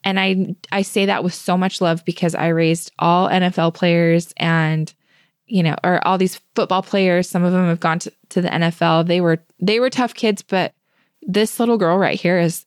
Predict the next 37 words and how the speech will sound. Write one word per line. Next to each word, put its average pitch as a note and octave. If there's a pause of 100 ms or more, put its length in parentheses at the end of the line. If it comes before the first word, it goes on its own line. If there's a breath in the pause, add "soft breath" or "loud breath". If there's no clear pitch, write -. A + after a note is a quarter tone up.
is E3
tough. -
She's F3
a F#3
handful. - (580 loud breath)
And G3 (180)
I G3
felt B3+
so F#3+
validated. G3+
I G3
just G3
started F3
crying, E3+
like, F#3 (160)
weeping, F#3
crying, E3+
because F3
I F3
was F3+
like, F3
"Someone G#3+
finally F3
understands E3+ (340 loud breath)
just -
how A#3
hard G3+
this G3+
phase F#3
is." A3+ (300 soft breath)
This -
was C4
a C4
kid A#3+
who A3
was, G3
like, D#3+